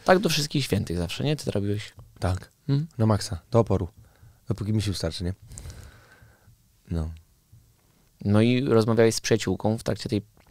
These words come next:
Speaker 1: e,
Speaker 2: Tej podróży tutaj.
Speaker 1: podróży.
Speaker 2: I, i mówię jej, tak jak kiedyś właśnie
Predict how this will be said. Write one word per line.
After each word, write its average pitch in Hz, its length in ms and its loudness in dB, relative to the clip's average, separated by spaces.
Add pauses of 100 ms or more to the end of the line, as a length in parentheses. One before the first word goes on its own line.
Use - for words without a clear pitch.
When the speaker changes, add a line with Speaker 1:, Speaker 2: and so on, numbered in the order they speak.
(200)
Speaker 1:
e, - 100 -2
Speaker 2:
Tej 117 180 8
podróży 101 360 8
tutaj. 98 100 2 (140)
Speaker 1:
podróży. 95 120 -2 (480)
Speaker 2:
I, 131 300 8 (640)
i 117 100 8
mówię 123 320 6
jej, 120 340 6 (1000)
tak - 200 0
jak 160 200 4
kiedyś 143 400 6
właśnie 120 840 2